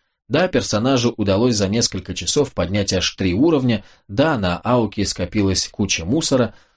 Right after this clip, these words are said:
но по факту мне приходилось заниматься всего лишь обычным унылым гриндом, нудным и не особо прибыльным. Я направился во дворец.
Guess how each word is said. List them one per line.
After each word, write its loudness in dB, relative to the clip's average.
но 2
по 2
факту 0
мне 2
приходилось 2
заниматься 0
всего 0
лишь 2
обычным 0
унылым 0
гриндом, 0
нудным 2
и 0
не 2
особо 0
прибыльным. -8
Я 0
направился -2
во -4
дворец. -6